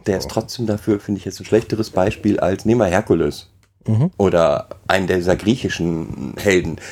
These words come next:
Speaker 1: die dann unsagbar stark waren. Oder in irgendwelchen Kampfsituationen dann von irgendeinem Gott besessen waren, der sie hat alle Menschen töten lassen.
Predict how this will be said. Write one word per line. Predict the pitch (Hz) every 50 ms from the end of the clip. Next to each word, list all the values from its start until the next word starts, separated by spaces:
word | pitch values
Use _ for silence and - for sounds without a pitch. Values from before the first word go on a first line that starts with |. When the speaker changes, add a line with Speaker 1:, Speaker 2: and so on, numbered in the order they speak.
| - - - -
Speaker 1:
die | 110
dann | 98 101 104 98 - - - _ -
unsagbar | 135 127 127 120 107 107 104 104 107 - - 101 98
stark | - - 98 104 123 - -
waren. | 82 78 78 76 78 - - - - - - - - _ _ _ _ _ _ _ _ _
Oder | - 107 95 95 92 90 -
in | 101 101 101 101 104 -
irgendwelchen | - 107 110 104 101 95 113 107
Kampfsituationen | - - 104 110 - - 104 101 - 104 104 98 - 101 98 95 98 98 95 95
dann | 92 92 92 95 98
von | - 95 95 98 90
irgendeinem | - - 87 104 - - - 90 92 87
Gott | - 101 - -
besessen | - 101 92 92 104 - - 104 92 95 92 87
waren, | 85 82 82 90 98 101 98 95
der | - 90 92 95 92 90 92 90
sie | 87 95 90 85
hat | 92 98 -
alle | - 92 98 98 95 - - -
Menschen | 87 90 90 98 - 104 98
töten | - 95 98 - 80
lassen. | 78 76 69 - - - -